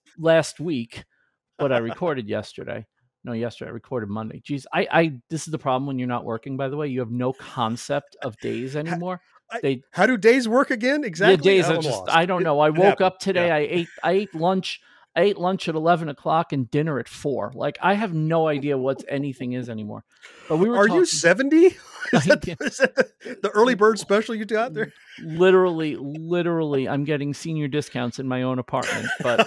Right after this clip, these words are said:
Speaker 2: <laughs>
Speaker 1: uh, I, um, we were talking about the parasocial relationship, you know, and it's, it's funny because that parasocial relationship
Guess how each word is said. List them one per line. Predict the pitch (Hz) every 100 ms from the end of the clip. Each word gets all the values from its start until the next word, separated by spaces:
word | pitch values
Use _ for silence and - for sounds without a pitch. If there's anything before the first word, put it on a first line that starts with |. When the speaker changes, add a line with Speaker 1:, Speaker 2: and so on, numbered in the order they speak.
| -
Speaker 2:
<laughs> | 240 - - - - 208 - -
Speaker 1:
uh, | 110 - - - - - - - - -
I, | 165 185 196
um, | 185 180 175 170
we | 214
were | 247
talking | 214 196
about | 185 165
the | 151
parasocial | 165 160 156 151 143 151
relationship, | 139 127 139 151 147 123 - - _ _ _ _
you | 139
know, | 120 117 120
and | 127
it's, | 127 - -
it's | 156 -
funny | - 202 196
because | 156 151 135
that | 156 -
parasocial | 170 147 - 143 - 147
relationship | 131 131 135 143 - 120